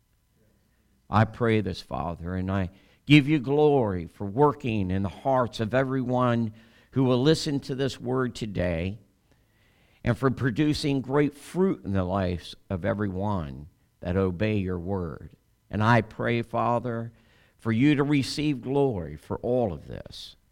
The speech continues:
that you receive the, the praise you alone deserve.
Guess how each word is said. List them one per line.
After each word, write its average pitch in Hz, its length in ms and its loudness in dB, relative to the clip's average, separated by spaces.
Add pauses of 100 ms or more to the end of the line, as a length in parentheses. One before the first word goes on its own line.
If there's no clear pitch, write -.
(260)
that 82 140 -2
you 113 240 2
receive 120 520 -2
the, 104 100 -6 (500)
the 101 100 -2
praise 131 600 2 (240)
you 127 320 6
alone 139 360 0
deserve. 90 720 -8